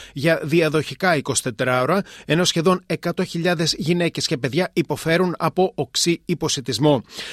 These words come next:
Το Υπουργείο Υγείας της Γάζας ανακοίνωσε ότι πάνω από εκατό άνθρωποι, στην πλειονότητά τους παιδιά, έχουν χάσει τη ζωή τους, παρουσιάζοντας συμπτώματα πείνας και υποσιτισμού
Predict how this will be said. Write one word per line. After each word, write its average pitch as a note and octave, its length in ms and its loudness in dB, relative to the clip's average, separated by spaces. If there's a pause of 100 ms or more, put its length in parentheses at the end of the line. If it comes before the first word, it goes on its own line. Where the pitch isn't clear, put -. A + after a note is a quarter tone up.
(160)
Το D3+ 100 2
Υπουργείο C#3+ 440 2
Υγείας D#3 340 0
της B2 180 -2
Γάζας D#3 380 0
ανακοίνωσε D#3 480 -2
ότι C#3+ 140 -6
πάνω E3+ 320 0
από D#3 140 -2
εκατό C#3+ 340 0
άνθρωποι, D3 400 0
στην - 160 -4
πλειονότητά C#3 600 0
τους - 220 -4
παιδιά, C3+ 380 0
έχουν F3+ 400 0
χάσει C#3 320 -4
τη C3 100 -2
ζωή B2 300 -2
τους, E3+ 180 -6
παρουσιάζοντας C#3+ 720 -2
συμπτώματα C#3 580 -2 (100)
πείνας D#3+ 320 2
και D#3 100 -4
υποσιτισμού C#3 680 -2